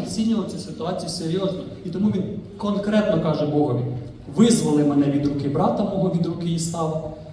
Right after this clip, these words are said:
тому що я боюся його, щоб він, прийшовши, не вбив мене і матерів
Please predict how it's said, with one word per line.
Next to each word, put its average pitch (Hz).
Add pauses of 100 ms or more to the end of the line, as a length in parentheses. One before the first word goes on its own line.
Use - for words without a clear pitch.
(120)
тому 165
що 165
я 147
боюся 160
його, 123
щоб 147
він, 147
прийшовши, 185
не 160
вбив 151
мене 143 (120)
і -
матерів 143